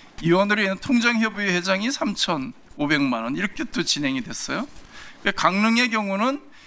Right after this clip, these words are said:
기금관리위원회 이용기 의원이 스물여덟 건을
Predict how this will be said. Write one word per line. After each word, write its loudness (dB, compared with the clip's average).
기금관리위원회 2
이용기 2
의원이 2
스물여덟 2
건을 -4